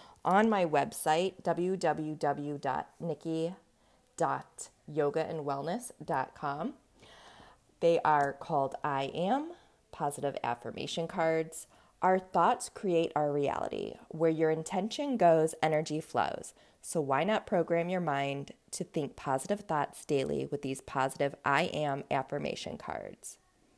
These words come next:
Positive affirmations are a form of self-care. Practicing daily affirmations can help you overcome fear and self-doubt,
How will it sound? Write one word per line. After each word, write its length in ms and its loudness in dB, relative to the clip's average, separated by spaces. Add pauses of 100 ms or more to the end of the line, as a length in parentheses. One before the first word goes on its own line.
(260)
Positive 400 0
affirmations 720 0
are 140 4
a 60 0
form 380 -4
of 120 -10
self-care. 800 -2 (320)
Practicing 680 0
daily 460 2
affirmations 800 -2
can 200 -8
help 340 -8
you 220 -2
overcome 480 -2
fear 480 0
and 120 -6
self-doubt, 960 -4